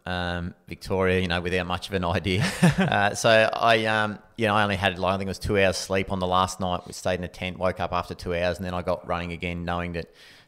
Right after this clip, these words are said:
Speaker 1: the sooner I get out, the more chance I've got of trying to, you know, stay ahead of the, the next person
Speaker 2: Did
Speaker 1: behind
Speaker 2: anyone
Speaker 1: me.
Speaker 2: else, wa-, if they heard you waking up, they'd get up
Speaker 1: Yeah,
Speaker 2: as
Speaker 1: it was
Speaker 2: well?
Speaker 1: nice and quiet, and then
Speaker 2: <laughs>
Speaker 1: we, and then I got going on the track. So, uh, I remember falling asleep in a chair at about, um, 'cause it was about a seventy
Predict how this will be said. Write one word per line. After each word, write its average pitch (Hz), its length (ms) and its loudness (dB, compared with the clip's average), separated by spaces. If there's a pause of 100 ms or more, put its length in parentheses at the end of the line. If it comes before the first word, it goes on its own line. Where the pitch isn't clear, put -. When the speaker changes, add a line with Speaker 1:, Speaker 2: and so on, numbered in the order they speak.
(120)
Speaker 1:
the 92 40 -2
sooner 92 300 -2
I 85 80 2
get 87 160 0
out, 87 220 2
the 85 60 -8
more 87 280 -4
chance 85 340 -8
I've 82 120 -8
got 90 160 -2
of 80 140 -8
trying 87 220 -6
to, 80 160 -8 (140)
you 85 100 -6
know, 82 120 -4
stay 87 260 0
ahead 92 200 0
of 80 160 -4
the, 87 200 -2 (220)
the 92 100 -8
next 95 200 -4
person 90 320 -2
Speaker 2:
Did 90 60 0
Speaker 1:
behind 92 160 0
Speaker 2:
anyone 95 140 2
Speaker 1:
me. 104 60 2
Speaker 2:
else, 117 260 0
wa-, 113 200 -2
if 117 140 -6
they 113 140 2
heard 110 240 2
you 110 80 -2
waking 104 300 -2
up, 107 140 -2
they'd 120 160 0
get - 180 6
up 117 100 8
Speaker 1:
Yeah, 117 100 8
Speaker 2:
as 120 40 8
Speaker 1:
it 117 80 8
was 120 60 8
Speaker 2:
well? 170 160 10
Speaker 1:
nice 135 220 8
and 233 160 2
quiet, 120 260 8
and 196 80 4
then 117 80 2
Speaker 2:
<laughs> 113 60 0
Speaker 1:
we, 110 180 0 (100)
and 110 240 0
then 113 80 4
I 110 60 2
got 107 180 2
going 110 260 2
on 107 60 -2
the 101 80 -4
track. 107 260 4
So, - 160 -2
uh, 104 600 2
I - 40 -4
remember 120 280 0
falling 113 340 -2
asleep 110 340 -2
in 104 100 -2
a 95 40 -2
chair 110 560 2 (380)
at - 120 -4
about, 98 460 0
um, 95 300 -6
'cause - 120 -14
it 110 40 -8
was 95 80 -8
about 120 160 6
a 117 40 4
seventy 98 680 -2